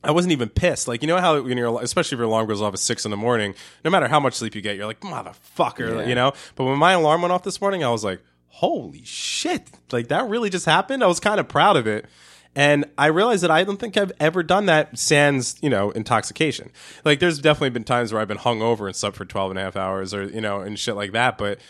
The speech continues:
Speaker 1: just sober, straight up fucking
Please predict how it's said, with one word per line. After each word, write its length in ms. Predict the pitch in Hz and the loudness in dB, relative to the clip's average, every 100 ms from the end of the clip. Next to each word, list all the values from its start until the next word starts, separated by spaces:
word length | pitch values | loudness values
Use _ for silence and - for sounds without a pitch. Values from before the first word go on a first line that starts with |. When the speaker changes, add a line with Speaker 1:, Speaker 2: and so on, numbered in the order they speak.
| - _ | -20 _
Speaker 1:
just 280 | 123 - - | -4 0 2
sober, 480 | 117 131 143 156 151 | 4 2 4 2 2
straight 380 | - 127 135 | -2 2 4
up 240 | 131 143 - | 4 4 2
fucking 640 | - 127 120 117 117 113 | 0 0 0 -2 -2 -6